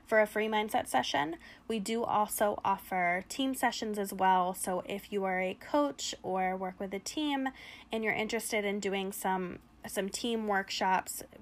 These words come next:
on the mindset coaching side of things, we are happy to chat with you about that as well. Again, you can contact us through our website there as well. Um,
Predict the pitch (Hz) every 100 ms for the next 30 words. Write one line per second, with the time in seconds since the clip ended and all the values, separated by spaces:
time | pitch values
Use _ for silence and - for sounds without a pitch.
0 | - - 190 190 185 185 185 190 - -
1 | 190 196 185 - 180 180 - 190 180 180
2 | - 180 175 - 190 190 196 180 - 190
3 | 196 190 185 180 175 170 190 185 185 185
4 | 180 165 170 320 330 214 180 180 190 190
5 | 190 170 180 165 - 220 208 - - 202
6 | 185 180 180 - - 180 - 175 165 180
7 | - - - - - - - - - 214
8 | 214 208 196 202